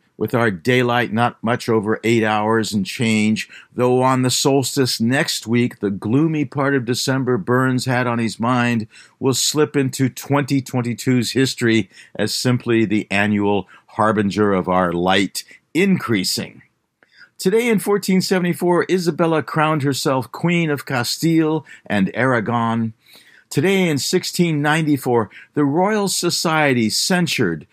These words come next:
astronomer, mathematician, and physicist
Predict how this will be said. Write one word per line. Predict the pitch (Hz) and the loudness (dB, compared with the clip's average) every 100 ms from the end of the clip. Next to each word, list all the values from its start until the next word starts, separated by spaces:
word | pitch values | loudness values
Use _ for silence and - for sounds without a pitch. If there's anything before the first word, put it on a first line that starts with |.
| - _ | -20 _
astronomer, | - - - 123 131 135 135 135 131 _ | -6 -6 -2 0 0 0 0 -2 -4 _
mathematician, | 92 98 - 95 92 - 151 - 135 | -2 -2 0 -6 -2 0 0 0 -2
and | - 101 - | -2 -4 -4
physicist | - 156 143 - 139 - | -2 0 0 2 2 0